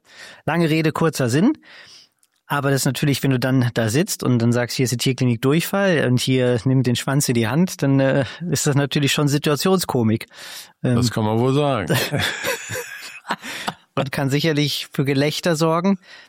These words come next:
Speaker 1: Aber die Kolleginnen und Kollegen meinten das sicherlich in dem Moment nicht, nicht böse. Manchmal ist es natürlich auch so, dass du dann einfach, ja, umgangssprachliche Sachen nutzt, gerade wenn Patientenbesitzer das ein oder andere Wort manchmal nicht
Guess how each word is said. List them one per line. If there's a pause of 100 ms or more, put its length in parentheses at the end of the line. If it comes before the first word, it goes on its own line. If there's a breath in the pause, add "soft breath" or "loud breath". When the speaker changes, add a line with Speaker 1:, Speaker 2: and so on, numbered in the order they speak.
(140 loud breath)
Speaker 1:
Aber
die
Kolleginnen
und
Kollegen
meinten
das
sicherlich
in
dem
Moment
nicht,
nicht
böse.
Manchmal
ist
es
natürlich
auch
so,
dass
du
dann
einfach,
ja, (220)
umgangssprachliche
Sachen
nutzt,
gerade
wenn
Patientenbesitzer (360 loud breath)
das
ein
oder
andere
Wort
manchmal
nicht